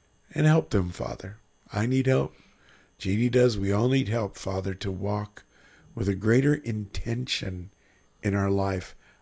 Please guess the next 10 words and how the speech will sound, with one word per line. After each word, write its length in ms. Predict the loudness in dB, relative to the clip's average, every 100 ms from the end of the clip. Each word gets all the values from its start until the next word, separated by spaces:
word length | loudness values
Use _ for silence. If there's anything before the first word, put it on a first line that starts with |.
| -14
a 40 | -4
greater 500 | 2 4 6 4 2
awareness 920 | -2 -2 -2 0 2 2 0 -4 -6 -8
in 140 | -10 -8
our 140 | -8
life 480 | -8 -10 -10 -12 -20 _ _ -20 -20 _ _ _ _ _ _ _ _
of 320 | -4 -4 -6 -14 -4
knowing 460 | 2 4 4 2
you, 420 | 0 2 0 -2 -6
of 380 | -6 -6 -6 -14